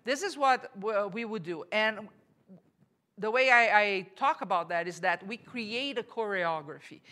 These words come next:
from beginning to end, making sure we get the money at the end, because that was, that is the purpose of a sale, to get the money. You can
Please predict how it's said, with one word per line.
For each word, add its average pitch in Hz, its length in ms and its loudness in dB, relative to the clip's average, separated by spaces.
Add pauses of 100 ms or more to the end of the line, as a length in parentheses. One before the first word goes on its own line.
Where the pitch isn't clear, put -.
(200)
from 208 220 -6
beginning 262 460 -8
to 226 180 -10
end, 196 240 -4
making 202 300 -10
sure 185 400 -10 (100)
we 180 120 -8
get 175 280 -6
the 185 60 -8
money 156 360 -12 (300)
at 170 140 -8
the 165 140 -10
end, 127 260 -8
because 165 320 -10
that 170 200 -2
was, 170 220 -10 (140)
that 185 220 0
is 190 160 -8
the 170 100 -6
purpose 180 360 -12
of 156 120 -10
a 151 60 -16
sale, 139 320 -10 (120)
to - 80 -14
get 170 240 -4
the 185 60 -10
money. 156 260 -14 (600)
You 226 200 -4
can 269 340 0